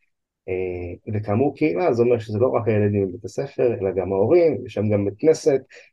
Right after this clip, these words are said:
ובית הכנסת הזה פותח את שעריו, גם,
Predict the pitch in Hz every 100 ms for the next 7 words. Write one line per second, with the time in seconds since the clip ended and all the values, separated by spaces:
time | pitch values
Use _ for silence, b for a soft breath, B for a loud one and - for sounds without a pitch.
0 | _ - 98 98 107 117 107 113 104 104
1 | 101 107 110 123 110 107 117 104 104 113
2 | 107 98 _ _ _ _ _ _ 101 107
3 | 120 123 120